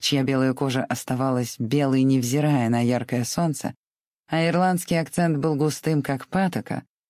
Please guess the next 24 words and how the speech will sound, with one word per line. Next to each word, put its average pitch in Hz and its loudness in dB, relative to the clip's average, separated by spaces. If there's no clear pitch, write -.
украла 202 2
сбережения 160 2
своего 135 0
отца, 131 -2
чтобы 147 -2
приехать 139 -2
в 135 -2
Америку, 156 0
где 143 2
стала 135 0
горничной 131 2
в 117 -2
нью-йоркской 139 0
гостинице. 113 -4
А 143 -2
глядя 190 2
на 180 4
хрупкую, 175 0
восторженную 180 2
Сильвию 143 0
Коннингтон, 120 0
бывшую 143 0
красотку 147 -4
Сейди, 139 -2